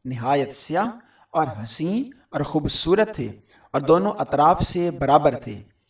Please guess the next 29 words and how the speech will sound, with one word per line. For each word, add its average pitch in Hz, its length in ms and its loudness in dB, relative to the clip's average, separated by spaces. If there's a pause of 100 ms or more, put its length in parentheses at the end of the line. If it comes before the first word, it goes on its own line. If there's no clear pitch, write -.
(160)
ابن 143 200 0 (180)
عساکر۔ 123 680 -2 (320)
حضرت 165 280 -2 (120)
عمرو 208 320 2
بن 151 180 -2
شعیب 156 580 2
رضی 127 280 -2
اللہ 135 160 4
عنہ 160 600 4
فرماتے 131 380 -2
ہیں، 139 260 -2 (380)
رسول 147 400 4
معظم 127 600 0 (280)
صلی 123 320 0
اللہ 143 640 4
علیہ 127 440 -2
وسلم 135 520 -4 (320)
اپنی 147 280 -4
داڑھی 170 420 4
مبارک 151 540 0
کو 117 200 -4 (280)
لمبائی 139 760 2 (200)
اور 151 140 4
چوڑائی 160 480 4
میں 120 360 -6 (200)
تراشتے 202 640 2 (320)
اور 139 100 0
طول 190 300 0
و 196 80 6